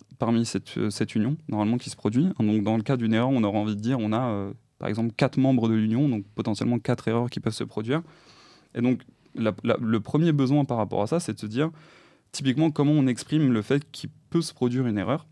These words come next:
Et donc, par exemple, avec Effect, hein, on a encore la primitive, un constructeur, hein, qui permet de, de générer, euh, par exemple, une erreur, euh,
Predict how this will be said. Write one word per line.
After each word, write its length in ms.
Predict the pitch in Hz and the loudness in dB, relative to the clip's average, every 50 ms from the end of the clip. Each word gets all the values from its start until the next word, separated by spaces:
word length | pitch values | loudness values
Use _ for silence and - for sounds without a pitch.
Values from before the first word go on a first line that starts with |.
| - _ _ _ _ _ _ _ _ _ _ _ - - | -20 _ _ _ _ _ _ _ _ _ _ _ -12 -4
Et 60 | - 123 | -2 0
donc, 160 | 117 113 107 | 0 0 0
par 80 | 120 | 0
exemple, 240 | 123 131 170 175 143 | 0 0 0 0 0
avec 240 | 123 113 117 107 - | -2 -2 -2 -2 -2
Effect, 340 | 117 - - 156 160 - - | -2 -2 -2 -2 -2 -2 -2
hein, 60 | 131 | 0
on 160 | 135 123 113 | 0 2 2
a 40 | 110 | 2
encore 260 | 110 113 110 - 139 | 0 0 -2 -2 -4
la 100 | 113 107 | -4 -4
primitive, 440 | - - - 107 113 110 - - 139 | -6 -6 -6 -6 -6 -4 -4 -2 -2
un 80 | 120 107 | -2 -4
constructeur, 520 | - 110 107 - - - - - 139 131 | -6 -8 -12 -12 -16 -10 -6 -4 -4 -4
hein, 60 | 117 | -4
qui 100 | - - | -6 -8
permet 320 | - - 113 117 117 120 110 | -8 -6 -4 -4 -4 -4 -4
de, 180 | 110 107 104 104 - - - - - - - _ _ - | -4 -6 -8 -8 -12 -18 -20 -20 -20 -20 -20 _ _ -12
de 100 | - - | -10 -8
générer, 500 | 110 110 120 120 120 123 120 131 135 131 | -4 0 2 4 4 4 4 4 4 4
euh, 200 | 123 113 110 101 | 4 2 2 0
par 100 | 101 107 | -2 -2
exemple, 300 | 104 104 123 120 - - | -2 -2 -2 -4 -2 -2
une 100 | 113 107 | 0 0
erreur, 320 | 107 104 110 117 113 107 | 0 -2 -2 -2 -2 -2
euh, 160 | 104 101 98 | -4 -4 -4